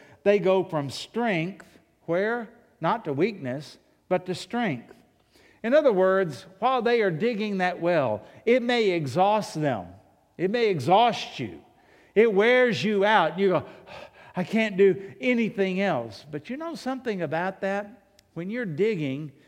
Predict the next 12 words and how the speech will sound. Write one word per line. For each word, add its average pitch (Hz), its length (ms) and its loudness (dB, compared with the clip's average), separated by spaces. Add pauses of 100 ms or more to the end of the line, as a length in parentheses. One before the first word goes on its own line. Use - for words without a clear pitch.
(160)
and 143 160 -6
you 202 140 -4
dig 185 320 0
one 185 320 -2
well, 180 360 0
and 180 120 -2
then 190 160 0
maybe 208 260 0
you 202 200 0
dig 190 240 2
another 180 380 0
well, 143 640 -2